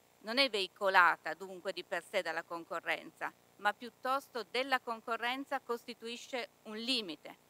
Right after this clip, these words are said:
rafforzato dal suo legame con l'articolo tre, comma due, nell'intento di concretizzare l'eguaglianza sostanziale e di liberare tutte le persone da bisogni e ostacoli al libero sviluppo.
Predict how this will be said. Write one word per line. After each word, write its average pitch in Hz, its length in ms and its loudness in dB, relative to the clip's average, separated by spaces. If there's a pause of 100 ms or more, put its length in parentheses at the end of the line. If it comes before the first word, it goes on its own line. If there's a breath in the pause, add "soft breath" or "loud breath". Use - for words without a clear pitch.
rafforzato 233 840 4
dal 170 180 -4
suo 214 120 -4
legame 190 460 6
con 190 140 -2
l'articolo 180 520 -2
tre, 165 200 0
comma 160 300 -2
due, 151 300 -10 (440 soft breath)
nell'intento 254 680 -2
di 233 140 -6
concretizzare 240 1040 0 (140)
l'eguaglianza 190 600 0
sostanziale 220 920 2
e 220 100 0
di 220 140 -10
liberare 208 600 0
tutte - 260 -14
le 185 120 -6
persone 202 540 -8
da 170 100 -4
bisogni 185 600 -2
e 202 100 -2
ostacoli 185 720 -4
al 185 140 2
libero 175 360 -8
sviluppo. 156 800 -14